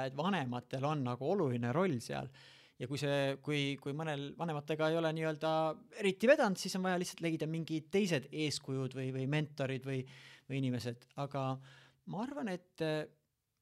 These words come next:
nendelt võib-olla pärineb ka selline, äh, teadlik läbimõtlemine, äh, selline teadlikud valikud ja,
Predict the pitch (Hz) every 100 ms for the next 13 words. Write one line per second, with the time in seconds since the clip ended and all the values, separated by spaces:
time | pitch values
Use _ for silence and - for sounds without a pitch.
0 | _ _ _ 160 156 233 233 160 131 143
1 | 151 160 147 135 135 - 156 180 185 143
2 | 127 123 - 180 170 127 117 131 131 127
3 | 123 123 120 120 117 - _ _ _ _
4 | - 123 120 120 - 294 180 127 175 254
5 | 233 185 185 - 180 165 165 160 151 156
6 | _ _ _ _ 139 131 131 131 - 151
7 | 139 127 127 127 127 123 123 131 151 226
8 | 240 131 - 123 147 226 208 185 - 156
9 | 151 147 - - _ _ _ _ _ _
10 | 139 120 131